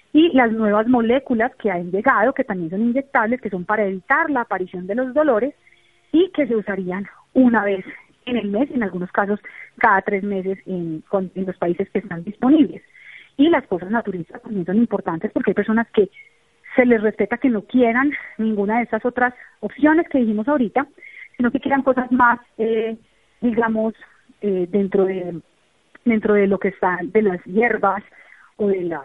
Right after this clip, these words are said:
plantas. Entonces podemos encontrar que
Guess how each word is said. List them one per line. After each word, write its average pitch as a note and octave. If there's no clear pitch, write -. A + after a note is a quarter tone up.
plantas. C4
Entonces F#3
podemos F#3
encontrar F#3+
que G#3